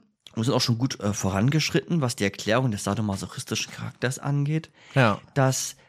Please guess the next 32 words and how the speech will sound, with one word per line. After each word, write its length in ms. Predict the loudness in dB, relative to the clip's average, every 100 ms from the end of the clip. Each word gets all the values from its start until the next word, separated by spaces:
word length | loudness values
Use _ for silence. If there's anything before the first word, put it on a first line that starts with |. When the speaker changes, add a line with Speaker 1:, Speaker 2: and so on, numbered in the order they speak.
| _ _
Speaker 1:
das 300 | 0 2 0
in 100 | 2
der 140 | 4 6
Regel, 260 | 6 6
das 160 | 4 2
hast 160 | 0
du 120 | 2 4
ja 100 | 4
auch 120 | 2
gerade 280 | -2 -4 -2
schon 180 | 0
gesagt, 380 | 0 2 2 0 -6 _
das 320 | -6 -4 -4
taucht 480 | -6 0 0 0 -6 _
eigentlich 380 | -6 0 2 2
immer 180 | 2 4
als 200 | 4 0
Mischform 720 | 0 0 -2 -4 -4 -2 -4 -6
auf. 460 | -6 -6 -8 -16 -20 _ -20 -10
Dieses 400 | -2 0 0 -4 -12 _ _
sadistischen 840 | 0 2 4 2 2 2 2 0
und 160 | 0 0
gleichzeitig 920 | 2 0 0 0 0 0 -2 -4 -6 -16 _ _ _
masochistischen, 960 | 0 2 2 -2 -8 -12 -10 -10 -6 -6
also 340 | -4 0 0 0 -6 -20 -20 _ _ -20 _
Genuss, 520 | 6 8 8 4 -4
Kleine 500 | -6 0 2 4 2
zu 180 | -2 -2
beherrschen 760 | 0 2 4 2 2 0 0 -4 _ 2
und 340 | 4 4 -2 -12
von 260 | -4 2 2
Großen 640 | 2 4 4 4 2 2